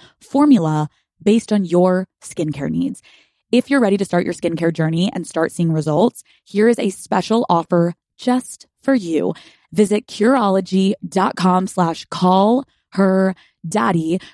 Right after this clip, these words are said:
for a special offer. That's Curology,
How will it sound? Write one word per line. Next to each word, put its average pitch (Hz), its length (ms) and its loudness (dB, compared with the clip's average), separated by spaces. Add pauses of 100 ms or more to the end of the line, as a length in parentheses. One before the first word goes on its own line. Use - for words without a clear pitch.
for 202 160 2
a 196 120 2
special 208 600 -2
offer. 165 480 0 (180)
That's 185 280 0
Curology, 180 840 0